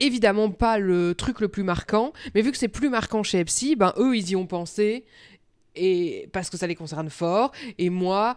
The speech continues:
j'y ai pas pensé parce que ça me concerne pas fort, mais c'est pas pour autant que ça me concerne pas. Vous, vous avez ce que je veux dire ? C'est ça que je trouve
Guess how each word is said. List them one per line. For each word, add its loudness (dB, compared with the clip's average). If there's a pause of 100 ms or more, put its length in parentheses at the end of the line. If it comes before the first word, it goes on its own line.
(180)
j'y -2
ai 2
pas 0
pensé -2
parce -6
que -14
ça -4
me -6
concerne -6
pas -2
fort, 0
mais 2
c'est -6
pas 2
pour -6
autant -2
que -10
ça 2
me -4
concerne -2
pas. 0 (140)
Vous, -10
vous -4
avez 2
ce -8
que -2
je -8
veux -6
dire ? -6 (280)
C'est -4
ça 0
que -6
je 2
trouve 6